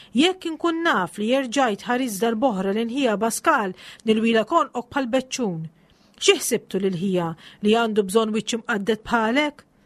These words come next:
Marinton malajr femeċ kienet il-biċċa kollha u biex tieħu raġun infexxet jew ukoll fl-ajjat u t-tajjir. F'kemm tgħid tammen, Marinton waħd Pascal infexxew f'sensiela ta' botti u twerżiq li ftit tisma' bħalhom fuq fom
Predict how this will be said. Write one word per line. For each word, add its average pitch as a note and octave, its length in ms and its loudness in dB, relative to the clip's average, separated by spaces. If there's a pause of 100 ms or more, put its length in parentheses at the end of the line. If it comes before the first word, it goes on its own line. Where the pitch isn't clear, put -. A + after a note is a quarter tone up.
(320)
Marinton G3+ 540 2
malajr G3+ 320 0
femeċ G3+ 480 -2
kienet F#3+ 260 -2
il-biċċa F#3+ 400 0
kollha G3+ 360 0 (420)
u E4 80 0
biex C4 200 2
tieħu A3 240 2
raġun A3 360 0
infexxet A#3+ 480 -2
jew A#3+ 160 2
ukoll G3+ 260 -2
fl-ajjat G3+ 640 0
u G3+ 40 -12
t-tajjir. F3+ 640 -6 (540)
F'kemm G#3 300 2
tgħid F#3 180 0
tammen, F3 520 0 (240)
Marinton G3 600 0
waħd G#3 300 0
Pascal G3+ 420 0
infexxew G#3+ 560 0
f'sensiela G3+ 560 -2
ta' F#3 140 -2
botti A#3+ 420 -2
u G3 100 0
twerżiq F#3+ 600 -2 (400)
li B3+ 100 4
ftit - 300 -2
tisma' G#3 320 -2
bħalhom A3 420 0
fuq - 180 -4
fom F#3+ 280 -6